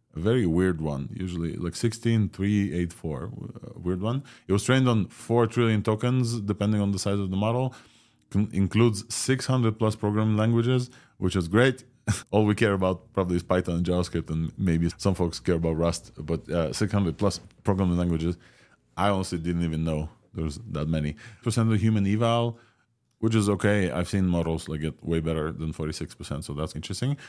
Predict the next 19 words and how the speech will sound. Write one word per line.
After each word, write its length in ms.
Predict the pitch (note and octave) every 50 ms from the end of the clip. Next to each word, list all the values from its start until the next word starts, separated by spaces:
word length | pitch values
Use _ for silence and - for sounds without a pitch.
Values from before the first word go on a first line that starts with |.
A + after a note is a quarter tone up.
| - - - _
And 360 | - F2+ F#2+ F#2+ F#2+ F#2 F2+ -
what 160 | - F#2 G2 F#2+
else 220 | F2+ F2 - -
is 80 | E2+ E2
interesting 400 | E2+ E2+ - E2+ - F2 E2 -
in 280 | - E2+ E2+ E2 E2
DeepSeek? 320 | D#2 E2 - - - B1+ -
It's 180 | - - F2+ -
commercial 380 | - G2 G#2+ C3+ C#3+ - D3+ A#2
friendly 320 | - B2+ B2 A#2+ A2+ G#2
license, 420 | F#2 F2 F2+ - - A2 - -
so 160 | - - - E2+
you 80 | E2
can 120 | E2 F2 E2
use 220 | E2+ F2 F2 E2
this 160 | E2+ E2+ -
for 320 | - - - - F2+ E2+ E2
commercial 300 | - E2 E2 E2 E2 D#2
stuff. 300 | - - B2 C3+ -